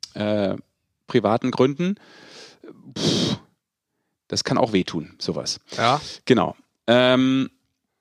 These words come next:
Speaker 1: dann lass uns doch noch mal vielleicht, bevor wir, oder wollen wir direkt
Speaker 2: Na
Speaker 1: mit
Speaker 2: komm.
Speaker 1: Augsburg mal weitermachen?
Speaker 2: Nein, da geht's ja doch um die Playoffs, da müssen wir doch
Speaker 1: Ja,
Speaker 2: jetzt
Speaker 1: okay,
Speaker 2: mal schauen.
Speaker 1: du hast recht, du hast recht. Das ist ein,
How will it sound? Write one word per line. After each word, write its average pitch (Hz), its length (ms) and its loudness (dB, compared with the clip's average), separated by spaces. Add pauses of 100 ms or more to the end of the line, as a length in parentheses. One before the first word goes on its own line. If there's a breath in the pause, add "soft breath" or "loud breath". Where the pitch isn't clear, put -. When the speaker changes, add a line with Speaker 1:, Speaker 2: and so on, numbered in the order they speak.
(600)
Speaker 1:
dann 143 140 4
lass 202 160 4
uns 202 100 2
doch 196 100 4
noch 180 60 4
mal 175 120 4
vielleicht, 165 300 2
bevor 196 480 2
wir, 190 500 2
oder 139 180 4
wollen 156 120 6
wir 165 60 4
direkt - 520 0 (220)
Speaker 2:
Na - 80 -6
Speaker 1:
mit 139 80 4
Speaker 2:
komm. 143 340 2
Speaker 1:
Augsburg 143 380 2
mal 139 200 4
weitermachen? 135 340 2
Speaker 2:
Nein, 160 60 0
da 127 80 2
geht's 160 180 0
ja 175 60 6
doch 156 100 6
um 151 120 2
die 139 80 6
Playoffs, 147 400 2
da - 80 -2
müssen 117 180 -6
wir 131 60 2
doch 120 80 2
Speaker 1:
Ja, 131 80 6
Speaker 2:
jetzt 139 80 6
Speaker 1:
okay, 127 100 2
Speaker 2:
mal 120 60 6
schauen. 110 40 4
Speaker 1:
du 110 100 6
hast 117 180 2
recht, 101 240 0
du 120 60 8
hast 101 120 0
recht. 90 140 2
Das 107 100 2
ist 135 160 4
ein, 123 240 2